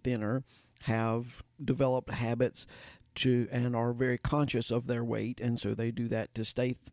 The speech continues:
do extra to stay thinner, and the people who are heavier may or may not have. But that's, that's all generality.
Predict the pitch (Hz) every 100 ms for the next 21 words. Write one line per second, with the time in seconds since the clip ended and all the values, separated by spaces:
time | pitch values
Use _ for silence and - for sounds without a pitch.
0 | 147 135 131 127 - 117 - 110 - 147
1 | 143 104 82 98 127 - - - 117 113
2 | 127 123 127 117 120 113 104 104 110 127
3 | - - - - 113 110 104 107 110 127
4 | 147 - 101 65 120 - - - 143 139
5 | 131 139 147 - 143 127 123 - - -
6 | - 123 131 123 120 127 113 139 123 110
7 | 139 127 101 95 92